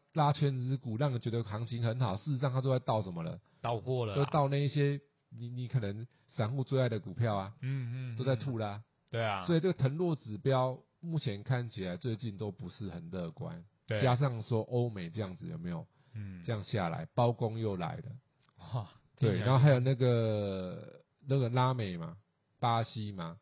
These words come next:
Speaker 2: 嗯，嗯，
Speaker 1: 已经升息升二十三码了。
Speaker 2: 嗯。
Speaker 1: 各位，你知道通膨还多少吗？
Speaker 2: 哦。
Speaker 1: 它还在十趴。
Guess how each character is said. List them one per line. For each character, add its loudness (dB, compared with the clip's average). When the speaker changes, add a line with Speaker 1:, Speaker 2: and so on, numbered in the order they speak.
Speaker 2:
嗯， 0
嗯， -2
Speaker 1:
已 -4
经 0
升 0
息 -4
升 -4
二 -2
十 -4
三 -4
码 -6
了。 -10
Speaker 2:
嗯。 -14
Speaker 1:
各 0
位， 2
你 -6
知 -6
道 2
通 -2
膨 -4
还 -2
多 -2
少 -4
吗？ -10
Speaker 2:
哦。 -16
Speaker 1:
它 -4
还 -2
在 -4
十 -12
趴。 -12